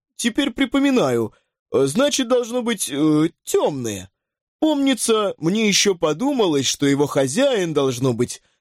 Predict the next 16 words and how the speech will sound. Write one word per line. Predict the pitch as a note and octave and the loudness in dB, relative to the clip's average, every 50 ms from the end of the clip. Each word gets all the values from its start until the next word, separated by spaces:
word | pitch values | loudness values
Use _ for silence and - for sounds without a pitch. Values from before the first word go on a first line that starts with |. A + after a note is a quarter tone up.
| _ - | _ -2
находится | B3 C4+ C4 B3 - C#4 C4 A3+ B3 - - B3+ | 0 2 2 2 0 -2 -2 -2 -4 -2 -2 -2
в | G#3+ - | -2 -2
стеснённых | - - B3+ A3+ - - B3+ B3+ B3+ B3 A#3+ B3 - - | -2 -2 -2 -4 -2 0 2 2 2 2 2 0 0 -2
обстоятельствах. | - - - - D4+ D4 D4 C4 F#3+ D3 C3+ - C3+ A#2+ A#2 - - B2+ B2 A#2 - - _ _ _ _ _ _ _ - | -4 -4 -2 0 0 0 0 0 0 -2 -2 -2 -6 -6 -6 -8 -2 -2 -2 -2 -2 -8 _ _ _ _ _ _ _ -2
Он | - C#4 C4 A#3 | 0 0 2 2
какой-то | C4+ C4 - C#4 C4+ - B3+ A#3 | 0 0 0 -2 -2 0 0 0
уклончивый | A3 G#3 - - A3 A#3+ B3 B3 A3 F3 - - C3+ C3 C3+ | 0 0 0 0 2 2 4 2 2 0 -2 0 0 0 0
был, | A2+ A2+ A#2+ G#2+ G2+ F#2+ - _ _ _ _ - | 0 2 0 0 0 -2 -6 _ _ _ _ -4
но | E3+ A3+ C#4+ E4 D#4 | -2 0 2 2 2
заплатил | D#4+ C4 - C4+ A#3+ F#3+ - - D#3+ F#3 | 0 -2 0 0 -2 -2 -2 -2 -2 0
нормально. | G3+ G3+ G3 F#3 D#3 C3 A#2+ A#2 A2+ A#2 A#2+ A#2 A2+ A#2+ B2+ _ _ _ _ _ _ - | 0 0 0 0 0 0 0 0 0 0 0 0 -2 -2 -4 _ _ _ _ _ _ -6
А | - - - C4+ | -2 0 0 2
денежки, | C#4 D4 D4 C#4 B3 G#3+ - - - A3 G3+ F#3 E3 - _ _ _ - | 2 0 0 0 0 -2 -2 -2 0 2 2 2 0 -2 _ _ _ -2
они | G#3 C#4 C#4 A#3+ | -2 0 0 0
всегда | F#3 - - D3+ C3+ C3 C3+ D3+ E3 F3+ | -2 0 0 -2 0 0 2 2 2 2
денежки, | F3+ D#3+ E3 D#3+ C#3+ C3 - - - A#2 G2+ F2+ | 0 -2 -2 -2 -2 -4 -8 -8 -6 -6 -6 -6